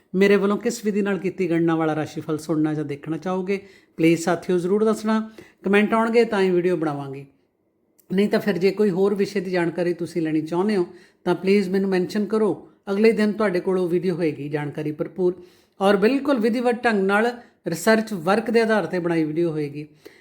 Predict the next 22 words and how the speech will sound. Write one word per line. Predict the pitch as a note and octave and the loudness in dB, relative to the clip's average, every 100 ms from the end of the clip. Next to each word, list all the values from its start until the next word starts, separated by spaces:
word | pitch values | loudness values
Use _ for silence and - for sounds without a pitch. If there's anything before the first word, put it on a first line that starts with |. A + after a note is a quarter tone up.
| _ | _
ਕੋਈ | - G#3 | 4 4
ਕਾਪੀ | G#3+ F#3+ G#3+ | 4 2 0
ਪੇਸਟ, | G#3+ G#3 G3+ | 2 2 0
ਕੱਟ | - G3 - | -4 -4 -2
ਕਾਪੀ | F#3+ - F#3+ | -4 -4 -4
ਪੇਸਟ | F#3+ F3+ - | -4 -6 -4
ਨਹੀਂ | G#3+ | -2
ਹੈ | G3+ | 0
ਮੇਰੇ | D3+ | -2
ਕੋਲ, | C3+ C3 A#2 _ _ _ _ - | -4 -10 -14 _ _ _ _ -4
ਹੈ | G3 | -2
ਨਾ। | C#4 A3+ | -2 -2
ਇੱਕ | G3 G#3+ | -4 2
ਗੁਜ਼ਾਰਿਸ਼ | F#3 F#3 F#3+ - | 4 4 2 -2
ਕਰਨ | F#3+ F3+ | -2 0
ਲੱਗ-, | F3 E3 - | -2 -4 -8
ਲੱਗੀ | E3 C#3+ F#3 | -8 -4 -4
ਹਾਂ, | G#3 G3+ - _ _ _ | -4 -8 -18 _ _ _
ਇਹ | F3+ | 0
WhatsApp | E3 F#3 A3 G#3 - | 2 2 2 -2 0
ਕਾਲ | F3 E3+ | 0 0
ਚੁੱਕਾਂਗੀ, | F3 - G3 F#3+ G#3 | -4 -4 -2 -2 -4